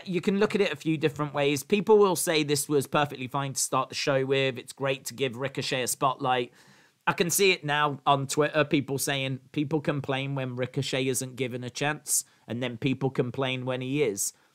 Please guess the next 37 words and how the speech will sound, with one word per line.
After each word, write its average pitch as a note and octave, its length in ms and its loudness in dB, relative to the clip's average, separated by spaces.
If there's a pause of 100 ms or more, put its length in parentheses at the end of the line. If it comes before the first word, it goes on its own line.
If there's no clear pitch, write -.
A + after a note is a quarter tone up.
(380)
I D3 60 0
don't D3+ 260 2
think E3 160 -2
that's D#3+ 180 -4
true. E3 220 0 (360)
I - 60 -2
think D#3+ 220 -2
the E3 80 0
truth F3 400 2
is A#2+ 420 2 (200)
that C#3+ 140 0
we D3+ 120 2
want D#3+ 320 0
Ricochet A#2+ 460 -2
to - 100 -14
be A#2+ 100 -4
given A2 260 -4
a G#2+ 60 -8
platform. A2+ 680 -8
We C#3 100 0
want E3+ 360 2
Ricochet B2 460 -2
to - 100 -12
be A#2 120 -6
given G#2 280 -4
a G2 40 -12
chance, G#2+ 520 -8 (280)
but G3 100 2
it's A3 160 -2
gotta G3+ 320 4
be G#3+ 140 -2
something C#3+ 680 -2
meaningful. A#2+ 680 -6
It's - 160 -12
gotta G3+ 240 2
be D3 140 -2
something C#3+ 520 -4